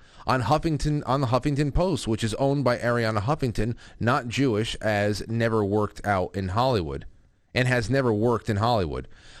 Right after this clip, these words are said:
Uh, "The Jews are so dominant that I had to scour the trades to come up with six Gentiles in high positions at entertainment companies.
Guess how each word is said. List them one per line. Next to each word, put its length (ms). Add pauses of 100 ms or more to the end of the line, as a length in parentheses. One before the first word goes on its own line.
Uh, 260
"The 120
Jews 340
are 180
so 240
dominant 520
that 140
I 180
had 260
to 40
scour 500
the 100
trades 560
to 80
come 260
up 180
with 140
six 340
Gentiles 840 (400)
in 160
high 480
positions 800 (280)
at 200
entertainment 600
companies. 560